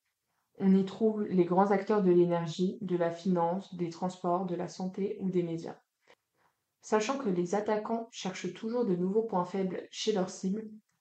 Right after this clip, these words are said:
la dernière tendance consiste à attaquer les sous-traitants d'une entreprise. En cas de cyberattaque,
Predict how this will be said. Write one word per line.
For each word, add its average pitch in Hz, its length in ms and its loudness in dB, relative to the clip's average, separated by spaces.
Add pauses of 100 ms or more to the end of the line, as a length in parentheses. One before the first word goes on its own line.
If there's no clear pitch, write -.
(100)
la 175 160 0
dernière 202 360 2
tendance 180 380 0
consiste 190 400 -6
à 170 80 2
attaquer 180 380 -2
les 170 80 0
sous-traitants 185 540 -6
d'une 170 180 -6
entreprise. 165 640 -10 (640)
En 202 180 -2
cas 269 220 -2
de 208 80 0
cyberattaque, 190 920 -4